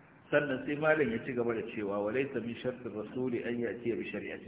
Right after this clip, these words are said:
جديدة." Amma yana da kyau a san cewa ba sharaɗi ba ne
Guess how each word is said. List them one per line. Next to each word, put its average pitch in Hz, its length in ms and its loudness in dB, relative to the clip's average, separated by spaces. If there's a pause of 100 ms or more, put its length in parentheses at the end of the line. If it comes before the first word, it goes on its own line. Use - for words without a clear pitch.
(100)
جديدة." 165 360 -10 (540)
Amma 98 260 -4
yana 139 220 2
da 110 80 -4
kyau - 220 -2
a - 180 -4
san 139 220 -2 (640)
cewa 110 260 2
ba 98 140 -4
sharaɗi 117 420 2
ba 120 120 2
ne - 140 -4